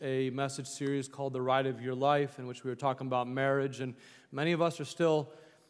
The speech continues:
really working on our marriages, and I encourage you to keep working on your marriage. One of the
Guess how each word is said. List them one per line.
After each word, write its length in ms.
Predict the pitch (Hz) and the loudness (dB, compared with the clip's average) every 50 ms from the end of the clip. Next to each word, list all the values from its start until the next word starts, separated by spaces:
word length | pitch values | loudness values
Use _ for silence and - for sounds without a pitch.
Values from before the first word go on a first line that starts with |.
| _ _ - | _ _ -10
really 300 | - 135 151 165 165 165 | -4 0 2 4 4 4
working 500 | 151 139 156 165 160 160 - 147 139 135 | 4 6 4 4 4 2 -2 -4 -4 -4
on 260 | 139 139 131 131 131 127 | -6 -4 -4 -4 -4 -4
our 140 | 131 131 | -4 -4
marriages, 580 | 131 135 135 131 127 127 127 120 127 127 123 - | -2 -2 -2 0 0 -2 -2 -4 -6 -8 -8 -6
and 100 | 131 127 | -8 -6
I 60 | 127 | -6
encourage 440 | 131 127 123 - 147 139 135 127 110 | -6 -6 -4 -2 -2 0 0 -2 -4
you 160 | 131 135 135 | -4 -4 -4
to 440 | 131 135 - 135 131 131 131 127 131 - _ - _ _ _ _ _ | -4 -6 -6 -4 -2 -2 -2 -2 -6 -12 _ -20 _ _ _ _ _
keep 400 | - - 165 165 151 143 - - - - - - - _ _ | -10 -2 0 0 0 0 -4 -12 -20 -20 -20 -20 -20 _ _
working 300 | 139 151 156 147 - 143 | -2 -2 -2 -2 -2 -4
on 140 | 131 131 127 | -4 -4 -4
your 100 | 127 123 | -4 -4
marriage. 580 | 120 131 131 131 127 123 120 117 117 - - - _ | -2 0 2 2 2 2 0 -2 -6 -12 -14 -16 _
One 220 | 131 127 131 131 | -12 -10 -8 -8
of 60 | 127 | -4
the 260 | 120 123 123 120 120 | -2 -2 -2 -2 -4